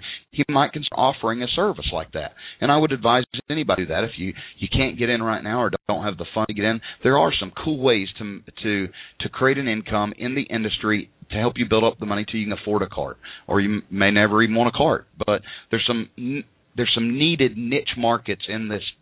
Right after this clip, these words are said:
business. Um, so I told him that the, you know, it was possible for him to make calls and attempt to secure commissaries for people. Um, now it's harder by phone, and I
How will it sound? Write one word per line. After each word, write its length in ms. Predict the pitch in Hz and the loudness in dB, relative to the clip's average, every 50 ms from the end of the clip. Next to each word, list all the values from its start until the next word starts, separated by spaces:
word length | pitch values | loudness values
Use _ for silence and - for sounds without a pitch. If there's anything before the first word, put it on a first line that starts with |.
| _ _ - | _ _ -2
business. 380 | 107 107 98 - 85 76 - - - - - - - - - - | 0 0 0 -2 -6 -10 -12 -12 -12 -12 -14 -16 -16 -16 -10 -2
Um, 400 | - 113 117 113 110 110 110 95 - _ _ _ _ _ _ _ - - _ _ _ _ _ _ _ _ _ - - _ _ _ _ _ _ _ _ _ - - - | 2 4 6 6 4 4 2 -2 -8 _ _ _ _ _ _ _ -20 -20 _ _ _ _ _ _ _ _ _ -20 -20 _ _ _ _ _ _ _ _ _ -4 0 2
so 240 | - 147 139 131 131 113 - - - - - _ _ _ _ _ _ _ _ _ _ _ _ _ | 4 4 4 4 2 -2 -6 -16 -20 -20 -20 _ _ _ _ _ _ _ _ _ _ _ _ _
I 80 | - 160 | -4 -4
told 240 | 165 - 190 202 180 | -2 -2 -2 -2 -2
him 140 | 170 156 139 | -2 -4 -4
that 200 | 135 - - 117 | -6 -6 -6 -6
the, 280 | 127 127 120 117 117 _ - - - - _ - | -6 -4 -4 -6 -8 _ -20 -20 -20 -20 _ -8
you 120 | 135 135 | -6 -4
know, 140 | 131 123 120 | -2 -2 -2
it 120 | 104 110 | -2 -4
was 140 | 127 110 104 - | -6 -6 -8 -6
possible 360 | - 170 156 - - 120 101 - | -6 -6 -6 -6 -6 -8 -8 -8
for 80 | - 98 | -8 -6
him 160 | 110 147 156 | -6 -4 -4
to 80 | 143 131 | -2 -2
make 180 | 120 113 - | -2 -4 -4
calls 280 | - 104 101 101 98 92 | -2 -2 0 0 -2 -4
and 80 | 98 | -6
attempt 320 | 95 - - - 135 85 71 | -10 -10 -8 -8 -8 -6 -8
to 40 | 95 - - | -10 -8 -10
secure 260 | 98 - - - 185 147 | -10 -6 -4 -4 -4 -4
commissaries 600 | - - 113 110 107 - - 107 98 95 92 - - - | -4 -4 -4 -2 -2 -2 -2 -2 -2 -2 -2 -4 -6 -4
for 200 | - 165 165 147 | 0 2 2 2
people. 400 | - - 101 87 - 73 71 - - - - - - - - _ | 0 -2 -6 -6 -6 -8 -12 -12 -14 -16 -16 -16 -18 -18 -8 _
Um, 380 | - 117 117 117 113 113 117 - _ _ - | 2 4 6 6 4 4 0 -4 _ _ -6
now 160 | 135 131 127 | -2 0 0
it's 100 | 120 - | 0 0
harder 320 | - - 208 - 190 127 110 | 0 2 2 2 2 2 0
by 200 | 87 92 92 85 - - | -2 -2 -2 -2 -4 -6
phone, 240 | - 92 87 87 101 | -6 -6 -6 -6 -6
and 100 | 107 101 | -6 -6
I 80 | 95 | -6